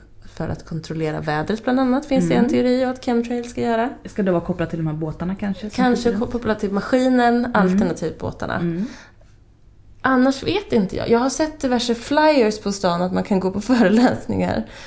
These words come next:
Speaker 1: Betala såklart massa pengar för att komma på föreläsningar och få reda på sanningen
Speaker 2: Mm.
Speaker 1: om vad de här chem-, chemtrails. Jag har aldrig gjort det.
Speaker 2: Du har inte gått på föreläsningen.
Speaker 1: Jag skulle
Speaker 2: Hur
Speaker 1: ha
Speaker 2: kan du då uttala dig, Emily?
Speaker 1: Ja, precis. Jag <laughs> önskar att,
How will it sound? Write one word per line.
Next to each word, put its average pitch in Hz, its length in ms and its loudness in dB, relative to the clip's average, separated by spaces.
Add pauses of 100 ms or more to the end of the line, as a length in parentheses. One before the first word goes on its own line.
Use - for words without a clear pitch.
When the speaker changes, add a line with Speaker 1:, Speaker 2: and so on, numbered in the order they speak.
(140)
Speaker 1:
Betala 180 340 2
såklart 160 320 -6
massa 160 200 -6
pengar 214 300 4
för - 120 -6
att - 100 -8
komma 196 140 0
på 196 80 -6
föreläsningar - 460 -2
och - 60 -8
få - 160 -4
reda 151 180 -2
på - 100 -10
sanningen 160 540 -4
Speaker 2:
Mm. 175 320 0 (120)
Speaker 1:
om 180 100 -4
vad 165 100 0
de 156 80 -2
här - 80 -4
chem-, - 360 -8
chemtrails. - 480 -8
Jag 202 120 0
har 214 100 2
aldrig 208 180 0
gjort - 240 -6
det. - 180 -4 (440)
Speaker 2:
Du - 20 4
har 190 40 4
inte 185 120 2
gått 185 140 0
på 185 60 -6
föreläsningen. 175 600 -2
Speaker 1:
Jag 208 100 2
skulle 214 280 2
Speaker 2:
Hur 214 80 6
Speaker 1:
ha 214 60 2
Speaker 2:
kan 226 160 4
du 214 60 6
då 196 160 6
uttala 208 440 4
dig, 143 120 0
Emily? 127 240 -4
Speaker 1:
Ja, 214 160 4
precis. - 480 -4
Jag 247 140 6
<laughs> 247 140 6
önskar 214 360 2
att, 240 160 2